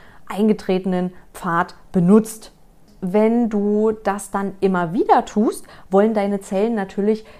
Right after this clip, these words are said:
immer mehr davon oder auf der anderen Seite auf gar keinen Fall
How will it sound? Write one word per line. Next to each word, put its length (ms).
immer 480
mehr 400
davon 460
oder 380
auf 140
der 140
anderen 340
Seite 440
auf 240
gar 200
keinen 320
Fall 420